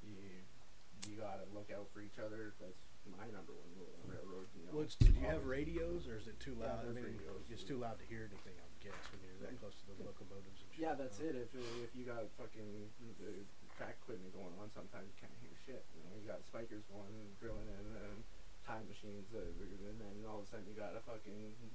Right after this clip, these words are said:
Speaker 1: num-, uh, series, one hundred series train barreling down the main line at fucking ninety kilometers an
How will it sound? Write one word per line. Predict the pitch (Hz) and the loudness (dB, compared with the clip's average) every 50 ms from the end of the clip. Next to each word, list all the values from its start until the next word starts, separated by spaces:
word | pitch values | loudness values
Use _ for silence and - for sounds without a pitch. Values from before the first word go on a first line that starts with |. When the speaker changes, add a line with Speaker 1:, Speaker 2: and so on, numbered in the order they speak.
| - - - 131 | -2 -2 -2 -2
Speaker 1:
num-, | 113 101 95 - - - 104 104 | -2 -2 -2 -2 -2 -4 -2 -2
uh, | 113 107 101 104 - - - - | 0 0 0 -2 -2 -4 -4 -4
series, | - 123 117 110 98 101 | -4 -2 -2 -2 -2 -2
one | 101 117 117 117 | -2 -2 -2 -2
hundred | 120 127 135 131 120 - | -2 -2 -2 -2 -2 -2
series | - 113 107 104 107 - | -2 -2 -2 -2 -2 -2
train | - 113 110 107 110 113 - - - - - - - - - | -2 -2 -2 -2 -2 -2 -2 -2 -2 -2 -2 -2 -2 0 0
barreling | 113 110 113 104 101 104 | 2 2 2 2 0 0
down | 107 113 110 110 107 | 0 0 -2 0 0
the | 107 107 | 0 0
main | 113 123 123 | 0 0 -2
line | - 107 110 104 104 104 - - - | -2 -2 -2 0 0 0 0 0 0
at | 104 98 95 98 95 - - - - - - - - - - - - - | 0 0 -2 -2 -2 -2 -2 -4 -4 -4 -4 -4 -4 -4 -4 -4 -4 -4
fucking | - - - - 117 92 | -4 -4 -4 -2 -4 -4
ninety | 92 98 101 95 87 - - - - - - - | -4 -4 -4 -4 -4 -4 -4 -4 -4 -2 -2 -2
kilometers | 107 104 104 92 98 107 | -2 -2 -2 -2 -4 -4
an | 110 | -2